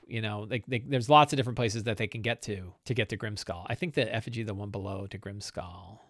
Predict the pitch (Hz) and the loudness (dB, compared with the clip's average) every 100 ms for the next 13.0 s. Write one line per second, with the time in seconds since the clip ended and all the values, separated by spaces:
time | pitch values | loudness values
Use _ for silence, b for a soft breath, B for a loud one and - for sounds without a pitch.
0 | - 104 92 92 - 92 90 92 - - | -14 -10 -10 -10 -10 -10 -8 -10 -14 -10
1 | 98 98 90 - - - - - - 123 | -8 -8 -12 -14 -14 -16 -20 -20 -20 -16
2 | 104 - - - - - 90 92 104 - | -12 -12 -12 -12 -10 -8 -8 -8 -12 -12
3 | - - - - - - _ _ - 123 | -12 -14 -16 -18 -18 -20 _ _ -2 -2
4 | 104 139 156 - 123 127 143 151 147 139 | 2 6 8 8 4 4 4 6 6 6
5 | 135 120 117 110 110 107 - 131 113 110 | 4 4 2 0 0 0 -2 -2 -2 -2
6 | 104 - 185 208 196 247 - 220 240 165 | 0 4 8 8 8 8 12 12 12 4
7 | 175 156 151 147 - 185 175 160 147 143 | 4 6 4 4 2 4 4 4 4 4
8 | 139 135 - 139 151 135 131 127 127 120 | 2 2 0 0 -2 -2 -2 0 0 2
9 | 127 123 117 117 107 113 113 131 127 139 | 2 2 2 0 0 -2 0 0 2 2
10 | 123 131 127 127 135 - 151 139 135 139 | 2 2 2 2 2 6 6 4 0 0
11 | 139 - 127 120 131 117 107 107 104 - | 0 -2 -2 -4 0 -2 -2 -4 -4 -2
12 | 107 95 90 135 127 143 147 131 120 | -4 -6 -2 2 6 8 8 6 2